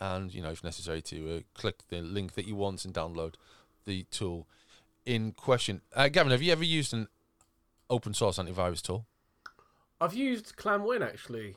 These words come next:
Speaker 2: on this
Speaker 1: Right.
Speaker 2: list. Uh, that was quite a long time ago, though. I'm, I haven't used any of its,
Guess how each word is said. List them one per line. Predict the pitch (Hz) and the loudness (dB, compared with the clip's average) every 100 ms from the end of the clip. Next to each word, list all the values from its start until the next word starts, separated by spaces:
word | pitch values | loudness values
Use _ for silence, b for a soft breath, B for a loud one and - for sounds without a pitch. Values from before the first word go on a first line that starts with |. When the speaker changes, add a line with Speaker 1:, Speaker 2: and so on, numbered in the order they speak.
| - | -10
Speaker 2:
on | 127 | -4
this | 131 | 2
Speaker 1:
Right. | 107 87 - | 4 2 -4
Speaker 2:
list. | - 175 143 - - - - - | -8 -6 -6 -8 -14 -18 -18 -6
Uh, | 143 139 139 139 135 | 0 2 2 2 2
that | 135 | 2
was | 151 | -2
quite | - 185 170 | 0 4 6
a | |
long | 156 143 | 6 2
time | 139 156 147 123 | 0 -2 -2 -2
ago, | 87 90 | -6 -8
though. | 90 101 107 | -8 -8 -8
I'm, | 107 101 B B B | -10 -12 B B B
I | 127 | -2
haven't | 170 160 | -2 -2
used | 127 131 127 | -2 -2 -2
any | 120 | -2
of | 113 | -2
its, | 117 - - | -4 -6 -10